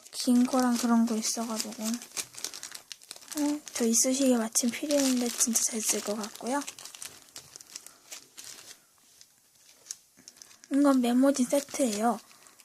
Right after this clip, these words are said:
어, 진짜 저 이거 막 뭐지? 디아이와이 만들 때 메모지 없어가지고 다이소에서 살까 말까 고민했었는데 다이소가 또 멀어가지고. <gasps> 대박.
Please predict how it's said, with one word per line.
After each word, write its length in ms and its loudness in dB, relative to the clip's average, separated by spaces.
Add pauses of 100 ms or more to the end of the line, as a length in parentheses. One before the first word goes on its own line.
(120)
어, 240 4
진짜 300 -2 (580)
저 300 4
이거 280 0
막 160 0 (220)
뭐지? 320 0 (1120)
디아이와이 500 4
만들 300 -4
때 560 -4
메모지 420 2
없어가지고 840 -6 (520)
다이소에서 520 -2
살까 360 -2
말까 320 -2
고민했었는데 720 -2
다이소가 480 0
또 120 -6
멀어가지고. 880 -6 (2250)
<gasps> 720 -8
대박. 380 -8